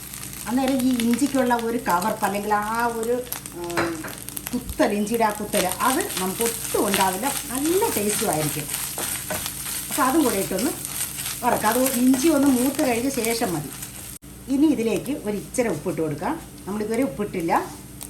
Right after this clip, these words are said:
എന്നിട്ട് ഒരു ക്വാർട്ടർ ടീസ്പൂൺ മഞ്ഞൾപ്പൊടി, മഞ്ഞൾപ്പൊടി തീരെ കുറച്ച് മതിയാവും, അതിട്ട് കൊടുക്കുക. തീ നല്ലവണ്ണം കുറച്ച് വെക്കണം കേട്ടോ.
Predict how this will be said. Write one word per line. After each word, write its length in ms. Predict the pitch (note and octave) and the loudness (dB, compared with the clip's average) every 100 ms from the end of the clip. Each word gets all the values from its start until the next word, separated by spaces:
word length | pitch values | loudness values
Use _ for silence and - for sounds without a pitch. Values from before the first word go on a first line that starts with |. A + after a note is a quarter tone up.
| - - - - - - - - - - - F#3+ | -14 -16 -16 -16 -16 -16 -14 -14 -14 -16 -16 -10
എന്നിട്ട് 600 | G3+ G#3 - E4 - - - - - - - | -6 -6 -6 -6 -8 -16 -16 -16 -16 -12 0
ഒരു 240 | B3 F#4 - - - - - | 0 0 -4 -12 -18 -6 0
ക്വാർട്ടർ 600 | A#3+ B3 C#4+ - D#4+ D#4+ D#4 | 4 4 2 2 0 0 -4
ടീസ്പൂൺ 480 | G#3 - G3+ D4+ D4+ | -4 -6 -4 -4 -2
മഞ്ഞൾപ്പൊടി, 520 | G3 G#3+ F#3+ F#3+ F3 | -2 0 -2 -2 -2
മഞ്ഞൾപ്പൊടി 420 | A3 C#4+ D4+ C4 | -2 -2 -2 -4
തീരെ 320 | G#3 G#3 B3+ | -4 -2 -2
കുറച്ച് 320 | C#4+ F3+ - | 0 -4 -4
മതിയാവും, 540 | F3 D#3 D#3 D3+ D#4 E3 - - - | -4 0 0 0 -2 -4 -12 -16 -4
അതിട്ട് 280 | G#3 G#3+ F#3+ | -2 -2 -2
കൊടുക്കുക. 220 | F3 A#3 - | -4 -4 -4
തീ 160 | C4+ D#4+ | 2 4
നല്ലവണ്ണം 640 | C#4 A3+ B3+ D4+ B3 - | 4 2 2 2 2 0
കുറച്ച് 260 | G3 F#3 G#3+ | -4 -4 -4
വെക്കണം 280 | F3 E3+ E3 | -4 -2 -4
കേട്ടോ. 240 | D3+ B2+ | -4 -8